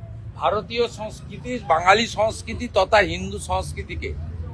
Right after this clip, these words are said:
রক্ষা করার জন্যই লড়ছি। আমরা বলছি, পিতৃপক্ষে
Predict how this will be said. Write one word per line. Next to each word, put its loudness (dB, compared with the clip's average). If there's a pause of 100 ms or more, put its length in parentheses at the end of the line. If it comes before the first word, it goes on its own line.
(120)
রক্ষা 2
করার 4
জন্যই -2
লড়ছি। -6 (680)
আমরা 6
বলছি, 4
পিতৃপক্ষে 4